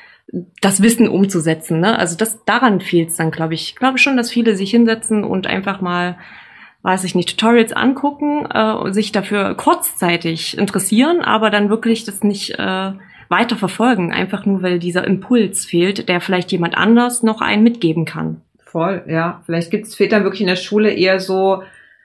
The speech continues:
Speaker 2: nicht das Wissen, was man vermittelt, sondern dann eher so, okay, in welchem Be-, für welchen Bereich interessiere ich, wo kann ich jetzt mich als, wo kann ich mich beteiligen als Individuum, ne?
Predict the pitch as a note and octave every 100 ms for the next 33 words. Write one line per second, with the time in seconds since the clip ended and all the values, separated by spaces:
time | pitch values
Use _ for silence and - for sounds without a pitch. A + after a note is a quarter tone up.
0 | _ _ _ F#3+ F#3+ F3+ E3 F3+ G#3+ A#3+
1 | A3+ A3+ G#3+ G#3+ G3+ G#3 G#3+ F#3 F3 E3+
2 | F3 - E3+ F3+ F3+ F3 F3 F3 - -
3 | F#3 E3+ E3+ A3 F3 - E3+ F3 G#3 F#3
4 | D#3 E3+ G3 F3 - G#3 A3 A3 E3 F#3
5 | A3 G3+ G#3 F#3+ - F#3 F#3 - E3+ E3+
6 | - - - - F3 G#3 G3+ G3+ G3 E3+
7 | - F3 A3 E3 E3 - D#3 D#3 - -
8 | F#3 F3 F3 A3 E3+ C3+ C#3+ E3+ - -